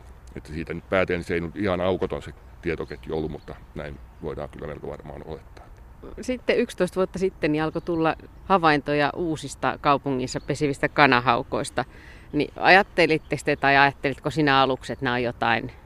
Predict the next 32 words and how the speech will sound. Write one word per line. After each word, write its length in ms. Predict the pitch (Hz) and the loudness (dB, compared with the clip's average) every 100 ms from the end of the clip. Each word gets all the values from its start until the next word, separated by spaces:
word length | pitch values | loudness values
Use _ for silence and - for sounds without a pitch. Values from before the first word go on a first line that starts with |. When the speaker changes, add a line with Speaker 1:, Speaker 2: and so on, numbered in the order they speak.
| - | -10
Speaker 2:
yksittäisiä 840 | 139 165 151 - 131 120 147 123 117 - | -4 -4 -4 -2 0 0 0 -2 -4 -4
erikoisuuksia? 880 | 143 131 - - - 98 - - 139 104 | -2 -2 -4 -6 -6 -6 -6 -4 -4 -4
Speaker 1:
No 80 | |
juuri 300 | 110 120 110 | 0 2 2
siinä, 260 | 104 113 104 - | 2 4 4 2
siinä 240 | 113 101 | 2 6
e-, 120 | 95 - - 101 | 6 4 2 2
ensimmäisenä 600 | 101 92 90 85 85 85 | 4 4 0 0 0 4
vuosina 400 | 90 82 82 69 | 4 4 0 -4
ehkä, 300 | - 80 76 - | -6 -6 -6 -6
ehkä 220 | 101 92 85 | -6 -4 -2
tuli 260 | 90 90 85 82 | 0 0 -2 -4
tämmöinen 300 | 92 90 82 | -2 0 0
mieleen, 280 | 92 87 82 | 0 2 0
mutta, 340 | 85 - 85 - - - - - - - | -2 -2 -2 -4 -10 -20 -20 -20 -20 -4
mutta 140 | 92 | 0
kyllä 240 | - 110 107 | 6 6 8
silloin 260 | 127 117 | 8 10
niin 100 | 107 | 10
kuin 120 | 98 107 | 8 8
heti 300 | 101 98 90 | 8 4 2
niin 160 | 92 90 | -2 -4
kuin 200 | 90 80 - - - - - - | -4 -6 -14 -20 -20 -20 -20 -18
havahduin, 540 | - 110 113 90 85 85 | 2 6 6 6 0 -2
että 160 | - | 0
nyt 180 | 98 113 | 0 2
on 100 | 87 | 2
jotain 260 | 92 87 87 | 4 4 2
tapahtumassa, 640 | 85 85 - 78 76 82 | 0 -2 -2 -4 -8 -8
kun 200 | 78 80 - | -10 -10 0
seuraavana 500 | 117 98 87 82 85 | 4 6 4 2 0
vuonna 200 | 85 | -2